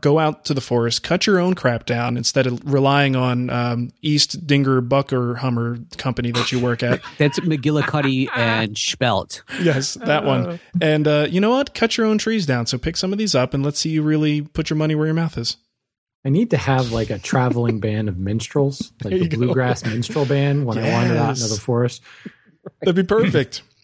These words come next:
Speaker 1: I would watch that, by the way.
Speaker 3: It's the Sir Robin equivalent of bluegrass. That's what I mean.
Speaker 1: <laughs> Right. All right, let's move into our poll of the week from our good buddy Tom Iovino. Tom's workbench dot com is where you could find all of his, uh, rantings and ravings.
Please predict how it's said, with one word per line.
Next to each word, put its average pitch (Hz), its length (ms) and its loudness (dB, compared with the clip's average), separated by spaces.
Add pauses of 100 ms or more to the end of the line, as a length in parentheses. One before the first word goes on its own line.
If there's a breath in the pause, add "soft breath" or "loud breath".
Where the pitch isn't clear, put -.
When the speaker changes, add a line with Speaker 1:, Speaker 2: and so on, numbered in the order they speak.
(140)
Speaker 1:
I 139 80 4
would 196 160 4
watch 175 240 4
that, 123 220 0
by 117 100 -2
the 113 80 -4
way. 117 180 -4
Speaker 3:
It's - 180 -12
the 113 120 -6
Sir - 240 0
Robin 131 340 2
equivalent 117 460 0
of 104 100 -8
bluegrass. 107 640 -2
That's 131 220 0
what - 120 0
I 190 80 4
mean. 185 440 0
Speaker 1:
<laughs> - 20 -20
Right. - 880 -6
All 151 160 0
right, 143 140 2
let's 170 180 -2
move 208 160 0
into 180 200 0
our 143 100 2
poll 156 260 0
of 139 60 0
the 135 80 0
week 156 220 0
from 131 160 -4
our 123 120 0
good 123 280 -2
buddy 127 200 2
Tom 135 360 0
Iovino. 131 720 0
Tom's 143 360 2
workbench 165 560 2
dot 147 280 0
com 170 280 -2
is 143 80 -2
where 131 120 0
you 127 60 -2
could 120 140 -6
find 135 300 -2
all 131 140 2
of 120 100 -8
his, 127 320 -2
uh, 120 360 0
rantings 131 500 0
and 120 120 -4
ravings. 147 440 0